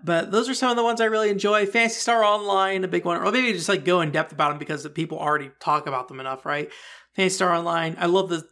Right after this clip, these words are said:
the, the, uh, like, Zelda series generally. Final Fantasy.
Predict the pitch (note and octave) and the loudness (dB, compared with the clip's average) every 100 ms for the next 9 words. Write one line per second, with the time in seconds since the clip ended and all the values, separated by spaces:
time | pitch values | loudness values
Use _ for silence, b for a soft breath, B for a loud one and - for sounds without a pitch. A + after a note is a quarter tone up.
0 | - E3+ D#3 D#3 D#3 E3+ D3+ D#3 C#3+ - | -4 -2 0 -2 -2 -2 -4 -4 -6 -4
1 | D#3+ D#3 D3+ - E3 D#3 C3+ D3 D3 D3+ | -2 -2 -4 -2 0 -2 -2 -4 -2 0
2 | D3+ D3 D3 F3 D#3+ D#3+ D3+ C#3+ - D3 | 0 0 2 2 2 -2 -6 -6 -6 -8
3 | C#3 | -10